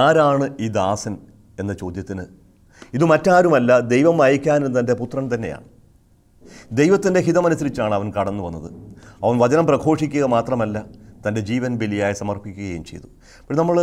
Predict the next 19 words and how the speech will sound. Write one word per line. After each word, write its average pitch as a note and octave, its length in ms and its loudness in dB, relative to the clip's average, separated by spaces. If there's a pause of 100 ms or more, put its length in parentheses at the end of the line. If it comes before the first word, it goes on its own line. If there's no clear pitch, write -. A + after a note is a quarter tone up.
(280)
യേശുവിൻ്റെ D3+ 420 0
വരവിന് A#2+ 360 0
വേണ്ടി A2 260 -4
ഒരുങ്ങുമ്പോൾ, F#2+ 380 -6 (680)
യേശു E3+ 200 4 (100)
നൽകുന്ന D3 300 2 (120)
ശാന്തിയും C3 500 -2
സന്ദേ-, A#2 340 -4 (160)
സു-, - 160 -14 (100)
സു-, A#2+ 200 -8 (160)
ആ, - 20 0 (340)
ശാന്തിയും C#3 420 0 (100)
സമാധാനവും A#2 600 -2 (340)
സ്വീകരിക്കാൻ A#2+ 580 -2
ഒരുങ്ങുമ്പോൾ F#2+ 380 -6 (500)
ഒരു C#3+ 140 -2
കാര്യം A2 220 0
കൂടി G2 180 -6
ഓർക്കേണ്ടതുണ്ട്. G2 580 -8